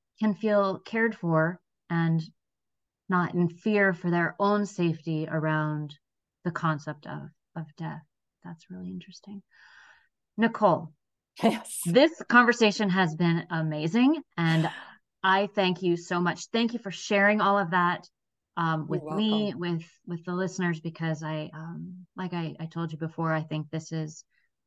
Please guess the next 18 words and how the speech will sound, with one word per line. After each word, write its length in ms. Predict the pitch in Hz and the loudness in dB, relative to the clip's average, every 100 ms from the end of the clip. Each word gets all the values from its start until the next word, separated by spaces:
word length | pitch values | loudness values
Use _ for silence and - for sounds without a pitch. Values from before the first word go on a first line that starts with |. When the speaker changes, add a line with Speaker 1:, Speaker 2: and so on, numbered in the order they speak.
| _ _ _ _ | _ _ _ _
Speaker 1:
this 140 | 180 | 0
is 200 | 185 160 - - - _ _ _ _ _ _ _ | 2 0 -2 -18 -20 _ _ _ _ _ _ _
something 480 | - 196 196 190 170 | 0 2 4 4 2
that 180 | - | 0
we 220 | 160 190 196 | -2 2 4
need 140 | 185 | 4
to 60 | 170 | 2
be 100 | 170 | 0
hearing 580 | 165 165 160 160 170 170 | 0 -4 -2 -4 -6 -4
right 180 | 175 170 | -2 0
now 300 | 165 156 156 | 0 0 0
as 160 | 165 156 | -2 -2
a 60 | |
society. 800 | 160 160 160 170 170 170 170 165 170 - | -6 -12 -2 0 2 4 2 2 -2 -8
Um, 420 | 160 160 165 170 - _ _ _ _ _ _ _ | -8 -6 -6 -8 -14 _ _ _ _ _ _ _
your 140 | 185 | 2
book 300 | 156 170 165 - | 4 2 2 0
has 480 | 160 156 - - | 0 0 -4 -20